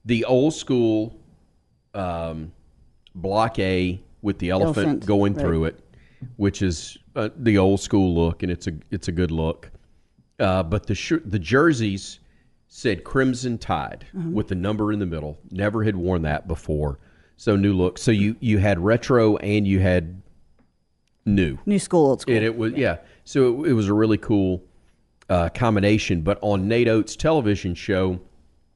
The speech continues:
Speaker 1: on Thursday before we played on Saturday, we had a segment on the show that Aaron Hepp put together, our producer, that looked back at some past uniforms.
Speaker 2: Mm-hmm.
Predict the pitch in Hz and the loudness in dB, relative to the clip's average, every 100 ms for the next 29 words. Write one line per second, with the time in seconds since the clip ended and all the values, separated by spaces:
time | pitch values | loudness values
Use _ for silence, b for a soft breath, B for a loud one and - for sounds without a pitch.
0 | _ _ _ _ 107 101 - 120 131 - | _ _ _ _ -2 0 2 2 2 0
1 | 92 80 - 95 90 85 101 92 85 - | 0 -2 -2 -2 0 0 0 0 0 0
2 | 113 113 110 78 76 b b b b b | 0 0 0 0 -4 b b b b b
3 | _ _ - 120 131 101 - 147 143 117 | _ _ -2 2 4 2 4 4 6 6
4 | 104 98 - 110 98 92 98 101 90 110 | 4 2 2 4 4 4 2 2 2 0
5 | 110 - 95 - 92 87 85 - 95 104 | 0 -2 -4 -2 -2 0 -2 -2 -2 -2
6 | 101 95 78 78 92 92 - b b b | 0 -2 -2 0 0 0 -4 b b b
7 | b _ _ _ _ - 123 104 127 - | b _ _ _ _ -6 0 2 2 0
8 | - 104 104 107 - 107 101 - - 95 | 0 2 4 2 -2 -2 -2 -2 -2 -2
9 | - 104 101 98 - - - _ - 98 | -2 0 0 -4 -10 -20 -20 _ 0 2
10 | 92 - 67 58 170 165 | 2 0 -6 -6 -4 -2